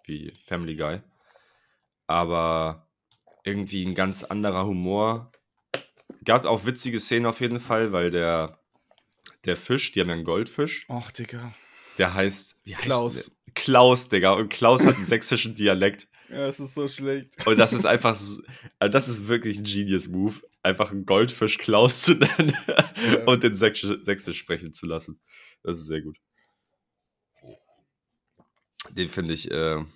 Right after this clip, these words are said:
Speaker 1: der, der hat schon ein paar witzige Szenen auf jeden Fall, aber auf jeden Fall um Längen nicht so witzig wie Family Guy.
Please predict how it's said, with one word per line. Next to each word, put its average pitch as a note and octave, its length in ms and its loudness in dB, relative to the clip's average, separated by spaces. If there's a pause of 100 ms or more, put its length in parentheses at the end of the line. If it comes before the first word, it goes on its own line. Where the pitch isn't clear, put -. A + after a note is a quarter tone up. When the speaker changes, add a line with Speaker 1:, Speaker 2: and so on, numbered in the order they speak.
(400)
Speaker 1:
der, F#2+ 180 4
der A#2 140 6
hat A#2 140 4
schon A#2+ 180 0
ein G2 60 -2
paar G2+ 160 -4
witzige F2 300 -4
Szenen E2 240 -4
auf D#2 100 -8
jeden D2+ 120 -6
Fall, D#2+ 120 -2
aber E2 300 2
auf E2 100 -4
jeden D#2+ 140 -8
Fall D#2+ 120 -6
um D#2 80 -8
Längen D#2+ 340 -6
nicht D2 160 -10
so D2 180 -12
witzig - 380 -14
wie - 220 -20 (240)
Family - 360 -20
Guy. - 160 -16